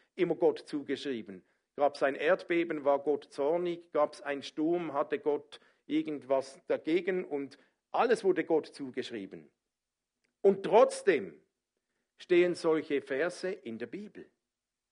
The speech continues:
Also stehen sie mit einer gewissen Absicht in der Bibel. Und die Frage ist, was könnte denn die Absicht sein, dass wir in der Bibel lesen, wie Menschen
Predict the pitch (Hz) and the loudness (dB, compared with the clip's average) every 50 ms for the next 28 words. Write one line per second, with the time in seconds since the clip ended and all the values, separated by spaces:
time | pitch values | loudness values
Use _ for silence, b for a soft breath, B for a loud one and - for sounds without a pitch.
0 | _ _ _ _ _ _ _ _ _ - 139 147 139 131 131 - - 147 160 208 | _ _ _ _ _ _ _ _ _ -4 -4 -4 -2 -4 -6 -6 -4 -2 -2 -2
1 | 208 - 202 196 170 156 156 143 143 139 131 139 131 123 139 135 - - 131 - | -4 -4 -4 -4 -2 0 0 -2 -2 -4 -4 -6 -6 -6 -6 -8 -8 -12 -14 -14
2 | _ - - 220 - - - - - - 160 120 - - _ _ _ _ _ - | _ -8 -6 -6 -6 -8 -14 -14 -10 -10 -10 -10 -10 -14 _ _ _ _ _ -16
3 | - 110 110 107 104 107 107 98 90 80 - 73 69 - _ _ _ _ _ _ | -14 -12 -8 -8 -8 -8 -10 -12 -12 -12 -16 -18 -20 -20 _ _ _ _ _ _
4 | _ _ _ _ _ _ _ _ _ _ _ _ _ _ _ - 143 135 - 151 | _ _ _ _ _ _ _ _ _ _ _ _ _ _ _ -8 -8 -8 -8 -8
5 | 127 123 117 120 123 - 170 165 - - 156 135 - - 139 139 139 147 147 147 | -4 -2 0 0 0 -2 -4 -6 -4 -4 -4 -4 -4 -4 -6 -6 -6 -6 -4 -4
6 | 143 131 123 135 - 117 127 - - - - 180 185 - - - 131 113 120 156 | -4 -6 -6 -8 -6 -6 -6 -6 -6 -6 -6 -6 -8 -8 -6 -4 -2 -2 -2 -4
7 | 165 - 160 143 147 139 135 131 127 113 113 117 117 117 135 151 160 160 160 139 | -2 0 -2 -2 0 -2 -6 -6 -4 -4 -4 -6 -6 -8 -12 -10 -6 -4 -4 -2
8 | 117 113 120 143 143 - 165 165 160 b b b b b - 131 139 123 120 123 | -2 -2 -2 -4 -4 -6 -10 -10 -10 b b b b b -12 -8 -6 -2 0 0
9 | 123 131 160 160 - 165 160 147 | 0 0 -2 -6 -6 -8 -8 -8